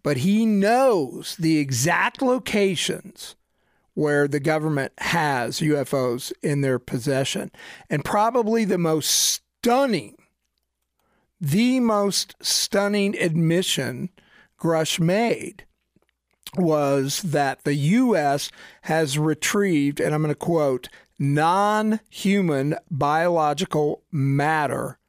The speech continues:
from the pilots of the crafts, adding,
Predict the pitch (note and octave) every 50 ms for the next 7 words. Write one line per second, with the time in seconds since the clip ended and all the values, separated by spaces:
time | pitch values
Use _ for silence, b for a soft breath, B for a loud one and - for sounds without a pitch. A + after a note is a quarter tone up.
0 | _ _ - - D#3+ C#3+ C#3+ C3+ D3 C3+ - - - - - F#3 F#3 G3+ G3+ F#3
1 | D#3 C3+ B2 B2+ - - - - - - - D3+ C3+ C#3 C#3+ C#3 - - - F#3
2 | E3+ D#3+ D3+ C3+ - - - - - E3 E3 D#3+ D#3+ D3+ C#3+ C#3 C3+